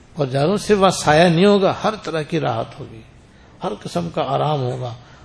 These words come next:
ان میں ذرہ برابر قیامت کی کوئی تکلیف نہیں ہوگی۔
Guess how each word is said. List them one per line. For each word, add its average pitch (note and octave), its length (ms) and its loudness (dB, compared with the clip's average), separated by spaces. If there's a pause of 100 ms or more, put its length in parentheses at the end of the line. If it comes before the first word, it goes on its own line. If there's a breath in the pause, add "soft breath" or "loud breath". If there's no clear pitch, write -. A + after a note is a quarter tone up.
(100)
ان G#3 120 0
میں G#3+ 120 2
ذرہ E3 340 2
برابر D#3 420 4
قیامت D#3 480 -2
کی E3+ 100 -2
کوئی D#3 240 -2
تکلیف C#3+ 500 -6
نہیں B2 200 -8
ہوگی۔ A2+ 240 -12